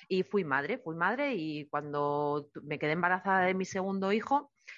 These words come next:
eh, me dio así como un flash que quería volver a estudiar. Y, y, pues bueno, eh, en casa tenía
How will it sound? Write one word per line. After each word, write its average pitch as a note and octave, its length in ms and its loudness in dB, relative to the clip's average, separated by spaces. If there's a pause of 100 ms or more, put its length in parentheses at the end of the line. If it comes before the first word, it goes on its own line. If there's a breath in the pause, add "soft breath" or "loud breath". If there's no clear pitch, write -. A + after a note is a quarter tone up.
(120)
eh, D#3+ 220 2
me D#3 140 -2
dio E3+ 140 0
así - 180 -6
como E3+ 240 -6
un F3 100 -6
flash G#3+ 380 2
que F3 100 -12
quería D#3+ 240 -2
volver D#3 320 2
a F#3+ 40 -4
estudiar. D3+ 580 0 (280 loud breath)
Y, E3+ 1080 2
y, E3 400 0
pues D#3 240 -2
bueno, F#3+ 400 -2 (100)
eh, D3 680 0
en E3+ 140 -2
casa E3 280 0
tenía D#3 440 0